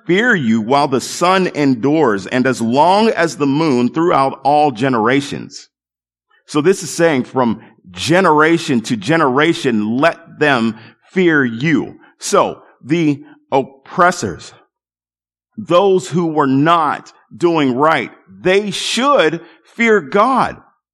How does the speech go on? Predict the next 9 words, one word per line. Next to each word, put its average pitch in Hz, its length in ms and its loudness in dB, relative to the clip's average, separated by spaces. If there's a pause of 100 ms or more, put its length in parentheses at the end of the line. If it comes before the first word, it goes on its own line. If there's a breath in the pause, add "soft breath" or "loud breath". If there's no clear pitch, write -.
(140)
from 151 240 -2
generation 156 760 0
to 156 120 -8
generation. 147 800 -2 (220 loud breath)
But 131 120 0
is 214 160 2
it 247 120 0
only 277 300 2
them? 294 420 0